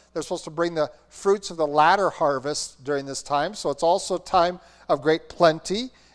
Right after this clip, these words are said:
And whenever there's plenty, we wanna share, we wanna invoke, we wanna be giving and, and celebrating God's work, not only in our lives, but in the history of our people.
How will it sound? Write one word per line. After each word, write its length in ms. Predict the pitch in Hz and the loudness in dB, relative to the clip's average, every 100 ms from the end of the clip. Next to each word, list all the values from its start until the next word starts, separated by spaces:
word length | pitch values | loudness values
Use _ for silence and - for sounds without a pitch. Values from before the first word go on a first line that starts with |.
| - | -8
And 120 | 143 | -4
whenever 240 | 147 170 | 0 0
there's 140 | 170 156 | 0 -4
plenty, 520 | - 175 170 - 240 | 0 2 2 -2 -4
we 160 | 196 | -2
wanna 220 | 147 147 131 | 0 -2 -2
share, 480 | - 180 208 247 - _ - | -4 0 2 0 -4 _ -8
we 100 | 147 | -4
wanna 200 | 151 139 | -2 -2
invoke, 380 | 135 147 143 - | 0 0 0 -4
we 340 | 156 151 143 143 | -16 -16 -12 -4
wanna 220 | 139 127 | -2 -2
be 120 | 120 | -8
giving 520 | 113 170 202 220 233 - _ _ | 0 2 4 2 0 -14 _ _
and, 380 | 147 139 131 135 | -2 0 -2 -8
and 160 | 147 | -12
celebrating 800 | 117 - 170 170 165 156 160 151 135 | -6 2 2 4 2 0 -2 -6 -4
God's 580 | 143 139 135 135 - - _ _ _ | 0 2 2 -2 -12 -14 _ _ _
work, 300 | 139 170 170 | 0 0 2
not 120 | 156 | 2
only 180 | 160 139 | 2 0
in 80 | 127 | -4
our 300 | 160 175 208 | 4 6 6
lives, 520 | 196 180 190 214 196 - | 4 4 4 0 -6 -10
but 100 | 156 | -6
in 140 | 156 | -6
the 80 | 139 | -6
history 800 | - - 240 - - 180 139 107 _ _ _ _ _ _ _ - | -8 -4 -4 -6 -6 -4 -4 -6 _ _ _ _ _ _ _ -8
of 100 | 135 | 0
our 140 | 135 | 0
people. 520 | 127 - 143 123 107 | 0 -12 -12 -10 -12